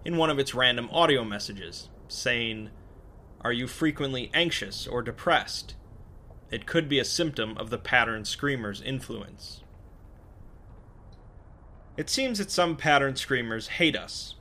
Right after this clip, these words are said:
especially those that don't remember their past existence, while a few hope that we can save them from their imprisoned existence. Let's move on to an important S C P in this discussion, S C P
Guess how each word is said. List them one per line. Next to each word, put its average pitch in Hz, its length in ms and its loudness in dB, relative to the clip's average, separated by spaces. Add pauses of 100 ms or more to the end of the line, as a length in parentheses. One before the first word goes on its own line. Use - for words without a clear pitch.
especially 170 460 2
those 120 280 0
that 113 120 -4
don't 113 180 -2
remember 123 440 0
their 110 120 0
past 110 440 0
existence, 107 680 -4 (640)
while 156 200 6
a 165 40 6
few 196 380 0
hope 156 220 2
that 143 100 4
we 143 140 -2
can 135 120 -4
save 175 340 4
them 123 200 0
from 127 160 -6
their 117 160 0
imprisoned 107 480 -4
existence. 104 840 -4 (1400)
Let's 214 180 -2
move 233 220 2
on 185 200 8
to 175 100 0
an 170 40 2
important 143 480 0
S 127 140 0
C 123 180 -4
P 131 220 0
in 113 100 -2
this 110 160 -6
discussion, - 580 0 (500)
S 135 200 2
C 156 160 0
P 120 440 0